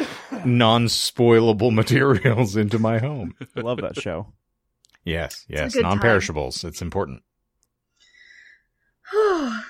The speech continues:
Speaker 3: All right, so I have five lies for you guys today. Um, it's well documented that I really enjoy Japanese culture and food,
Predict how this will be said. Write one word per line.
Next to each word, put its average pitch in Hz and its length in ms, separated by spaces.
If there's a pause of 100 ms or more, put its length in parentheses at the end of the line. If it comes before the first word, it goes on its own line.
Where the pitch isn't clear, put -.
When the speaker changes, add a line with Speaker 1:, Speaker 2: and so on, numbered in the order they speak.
(500)
Speaker 3:
All 254 160
right, 226 340
so 240 560
I 240 100
have 349 120
five 202 260
lies 165 300
for 156 100
you 160 120
guys 170 260
today. 180 360 (1080)
Um, 220 600
it's 285 160
well 359 140
documented 202 600
that 190 100
I 175 80
really 170 240
enjoy 180 540
Japanese 170 440
culture 180 540
and 160 360
food, 262 580